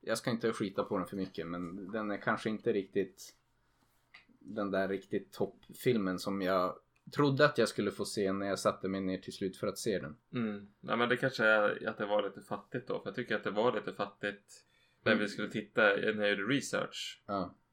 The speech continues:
Speaker 2: Mm. Sen det året var, tycker jag ändå värt att nämna, kom Scream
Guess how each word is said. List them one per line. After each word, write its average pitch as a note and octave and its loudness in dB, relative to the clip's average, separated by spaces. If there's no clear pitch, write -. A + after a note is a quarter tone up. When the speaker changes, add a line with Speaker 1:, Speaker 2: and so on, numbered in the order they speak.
Speaker 2:
Mm. - -12
Sen D3+ 2
det C#3 6
året C3+ 4
var, C3 -2
tycker C3 -2
jag B2+ 8
ändå B2 2
värt A#2+ 4
att A#2 -6
nämna, B2 0
kom A2 -4
Scream A2 -2